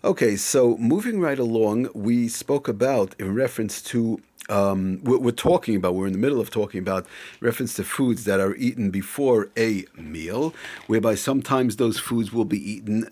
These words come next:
during the meal also, how to work with it. Um, and in ju-, in conjunction with making a Bar Nefashos or a Alamichya, and after Bracha,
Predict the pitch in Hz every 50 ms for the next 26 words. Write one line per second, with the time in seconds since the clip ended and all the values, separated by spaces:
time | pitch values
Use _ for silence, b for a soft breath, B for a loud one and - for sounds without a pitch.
0 | - 90 85 117 113 110 107 107 101 107 104 98 101 101 101 117 120 175 190 180
1 | 147 - - 104 95 110 107 101 - 110 95 113 143 147 - - - - - -
2 | - - - B B B B B B B - 113 110 107 107 104 101 104 104 -
3 | 117 117 117 117 113 104 98 - 113 - 139 120 110 - 127 117 101 - 127 135
4 | 120 - - 120 110 110 - - 113 117 107 - 117 110 101 98 107 117 117 113
5 | 120 113 - 170 170 180 175 - 131 120 117 120 - - - B B B B B
6 | B 104 98 95 95 95 98 101 104 110 127 165 185 185 - 127 123 117 113 113
7 | 117 - - 107 101 98 101 - 139 160 185 208 - - - 123 104 117 113 110
8 | 104 - - 110 104